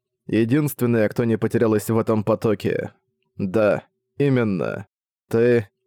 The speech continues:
та, кто противостоит ему. Я искренне тебе завидую. Скажи, почему ты способна обнажить клыки на поток?» «Не знаю». Услышав короткий ответ женщины,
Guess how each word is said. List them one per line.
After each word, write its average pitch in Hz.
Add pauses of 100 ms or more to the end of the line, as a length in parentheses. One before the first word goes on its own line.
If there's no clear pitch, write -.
(240)
та, 127
кто 135
противостоит 127
ему. 104 (600)
Я 104
искренне 120
тебе 123
завидую. 101 (500)
Скажи, 107 (600)
почему 143
ты 117
способна 110
обнажить 107
клыки 156
на 110
поток?» - (720)
«Не 139
знаю». 104 (600)
Услышав -
короткий 123
ответ 104
женщины, 113